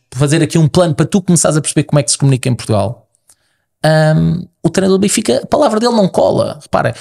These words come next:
ele está a dizer alhos e os adeptos estão a sentir bugalhos. Por isso é que os adeptos mandam garrafas. Vou-te dizer, não é resultados esportivos. Pá, as pessoas continuam a achar que é resultados esportivos ou que é o clubismo.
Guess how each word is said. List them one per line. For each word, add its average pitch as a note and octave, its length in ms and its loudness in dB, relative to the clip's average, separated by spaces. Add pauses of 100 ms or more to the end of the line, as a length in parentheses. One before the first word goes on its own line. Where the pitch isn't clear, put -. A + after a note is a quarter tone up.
(200)
ele B3+ 120 2
está F#3+ 180 -2
a F#3 60 4
dizer C#3+ 280 2
alhos F3 580 0
e G#3+ 140 0
os G3+ 180 4
adeptos A#3 280 0
estão A#3 140 0
a - 20 0
sentir A3 300 0
bugalhos. G3 680 0 (320)
Por A#3 140 0
isso F#3+ 160 2
é G3+ 60 0
que G#3 80 -4
os A3 60 2
adeptos A3+ 240 -2
mandam A3 200 2
garrafas. G#3 540 -2 (180)
Vou-te E3 220 0
dizer, C#3 280 0
não F#3 240 2
é F#3+ 60 4
resultados F3+ 400 0
esportivos. F3+ 400 -2 (580)
Pá, - 200 -2 (440)
as F3+ 120 2
pessoas B3+ 200 0
continuam G3+ 420 2
a F3+ 40 2
achar E3+ 240 0
que - 80 -2
é G3 40 2
resultados F3+ 460 0
esportivos D#3+ 440 2
ou F3+ 80 2
que G#3 100 -2
é G3+ 40 4
o F#3+ 60 2
clubismo. D3 680 2